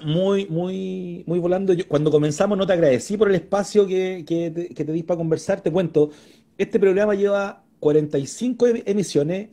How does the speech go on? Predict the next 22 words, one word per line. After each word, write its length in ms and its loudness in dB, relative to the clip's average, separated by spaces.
tres 140 6
meses 300 -2
desde, 640 -4
desde 200 0
la 60 0
pandemia, 540 -2
llevamos 260 -2
tres 140 -2
meses 180 -4
haciéndolo, 440 -2
se 60 -4
llama 200 -2
Corona 220 0
Vivo, 380 2
y 220 2
ha-, 180 4
hemos 200 2
tenido 240 -2
un 100 0
sinfín 400 -4
de 60 -2
invitados. 480 -2